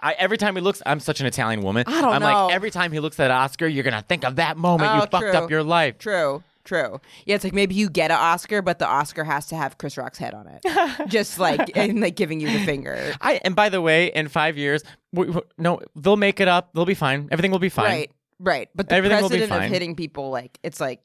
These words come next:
Speaker 2: you can't hit people.
Speaker 1: No.
Speaker 2: It was,
Speaker 1: And that's
Speaker 2: it,
Speaker 1: crazy
Speaker 2: yeah.
Speaker 1: that, like, there's someone was like, "We can't punch down." And I'm like, "We,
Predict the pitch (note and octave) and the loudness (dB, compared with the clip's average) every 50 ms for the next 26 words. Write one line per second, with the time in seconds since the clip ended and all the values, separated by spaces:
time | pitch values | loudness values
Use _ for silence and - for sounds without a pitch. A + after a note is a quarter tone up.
0 | _ - D3 - - G#3 F#3+ D#3 D#3 E3+ E3 - - F3+ - - - E2 - A3+ | _ -18 -14 -8 -6 -4 -4 -2 -2 -4 -4 -4 -6 -8 -8 -8 -6 -2 2 4
1 | C4+ D4+ C4+ - - - _ _ _ _ _ _ _ _ _ _ - - G#3+ A3 | 4 4 4 2 0 -6 _ _ _ _ _ _ _ _ _ _ -4 0 0 0
2 | G3+ D3+ D#3+ F3+ G3+ G#3+ G#3+ - - G#3+ G#3+ A#3 C4 B3 A3+ - - F#3 F3 E3+ | 2 2 2 4 4 2 0 0 0 2 2 2 2 2 2 2 2 2 2 2
3 | D#3+ D#3+ D3+ D3+ - - - _ _ _ _ D#3+ D#3+ E3+ E3+ - F#3+ G3 G3 G3 | 2 2 2 2 -2 -12 -20 _ _ _ _ 0 0 0 0 0 0 0 0 0
4 | F3+ C#3+ E3 D3+ D3 - C#3+ D3 C3+ - - D#3+ D3+ D3+ - - - D3 D3+ C#3+ | 0 2 2 2 2 2 -2 -4 -4 -2 -2 0 0 -2 -2 -4 -2 -2 -2 -2
5 | C#3 - - - C#3+ C#3 C#3 C3+ B2 A2+ A2 A2+ A#2+ A#2+ A#2+ A#2 - _ _ _ | -2 -4 -2 0 0 2 2 2 0 0 0 0 2 2 0 0 -4 _ _ _
6 | _ _ _ _ _ _ - C#3+ E3 F#3 - | _ _ _ _ _ _ -4 -2 -2 -2 -4